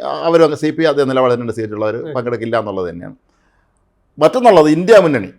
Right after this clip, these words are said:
Speaker 1: ഇന്ത്യ മുന്നണിയെ കുറിച്ച് പറയുമ്പോൾ ഇവരെല്ലാവരും അതിലുണ്ട്. ഇന്ത്യ മുന്നണിയിലെ പല പ-, ചിലർ പോ-, പോകും, ചിലർ പോകില്ലെന്നുമാണ്.
Speaker 2: അതെ.
Speaker 1: കോൺഗ്രസ് ഒഴികെ മറ്റു പല പാർട്ടികളും, ആ, മമത പോകില്ല എന്ന് പറഞ്ഞിട്ടുണ്ട്,
Speaker 2: അതെ.
Speaker 1: ആർ ജെ ഡി അവർ പോകില്ല.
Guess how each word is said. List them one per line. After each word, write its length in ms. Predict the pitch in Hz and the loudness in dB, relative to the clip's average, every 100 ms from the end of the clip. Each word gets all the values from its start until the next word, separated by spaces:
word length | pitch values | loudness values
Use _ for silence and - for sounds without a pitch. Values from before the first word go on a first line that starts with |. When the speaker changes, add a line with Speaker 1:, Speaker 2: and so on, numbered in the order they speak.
| _ | _
Speaker 1:
ഇന്ത്യ 220 | 135 160 | -8 0
മുന്നണിയെ 220 | 214 208 196 | 0 0 -2
കുറിച്ച് 220 | 170 143 | 0 0
പറയുമ്പോൾ 300 | 127 123 139 | 2 0 0
ഇവരെല്ലാവരും 420 | 170 180 190 175 | 2 2 4 4
അതിലുണ്ട്. 300 | 135 104 85 | 4 0 -4
ഇന്ത്യ 240 | 131 165 | -6 -2
മുന്നണിയിലെ 260 | 202 202 196 | -2 0 0
പല 180 | 156 165 | 2 2
പ-, 180 | 185 175 | 2 2
ചിലർ 200 | 160 202 | 2 2
പോ-, 240 | - 185 120 | 2 2 2
പോകും, 400 | 156 180 185 170 | 2 2 0 -2
ചിലർ 200 | 160 165 | -2 0
പോകില്ലെന്നുമാണ്. 680 | 147 156 151 135 107 104 - 139 | 2 2 0 -2 -6 -10 -18 -12
Speaker 2:
അതെ. 160 | 135 - _ _ _ - | -10 -12 _ _ _ -4
Speaker 1:
കോൺഗ്രസ് 340 | 104 143 180 | -2 0 2
ഒഴികെ 240 | 175 175 175 | 2 4 2
മറ്റു 240 | 143 151 | 0 -2
പല 120 | 175 | -2
പാർട്ടികളും, 540 | 170 170 170 170 170 - - | 0 -2 -2 -4 -4 -10 -14
ആ, 340 | 160 156 156 147 151 | -10 -8 -10 -12 -4
മമത 460 | 160 180 175 - | 2 4 4 2
പോകില്ല 280 | 131 131 120 | 0 0 0
എന്ന് 140 | 110 | -2
പറഞ്ഞിട്ടുണ്ട്, 440 | 98 90 87 82 87 | -2 -4 -8 -10 -12
Speaker 2:
അതെ. 100 | - | -6
Speaker 1:
ആർ 140 | 127 123 | -4 -2
ജെ 160 | 117 | -2
ഡി 180 | 101 107 | -4 -6
അവർ 160 | - 120 | -4 -4
പോകില്ല. 380 | 98 90 85 | -4 -6 -8